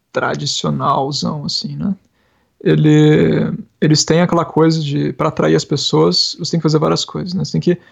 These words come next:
usar tecnologia de ponta, a, as pessoas não querem trabalhar com coisa legada, né?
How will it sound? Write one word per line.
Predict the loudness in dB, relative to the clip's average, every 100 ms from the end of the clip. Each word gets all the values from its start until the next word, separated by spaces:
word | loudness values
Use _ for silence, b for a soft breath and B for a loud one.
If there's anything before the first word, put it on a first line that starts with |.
| b
usar | -2 0 2
tecnologia | 0 0 2 2 2 2 4 4 2
de | 0
ponta, | 0 0 0 -2 -4
a, | -2 -4 -6 -8 -10 b
as | -4
pessoas | 2 4
não | 4
querem | 4 2
trabalhar | 2 0 -2
com | -2
coisa | -2 -2 -2
legada, | -2 -2 -2 -4 -6
né? | -8 -10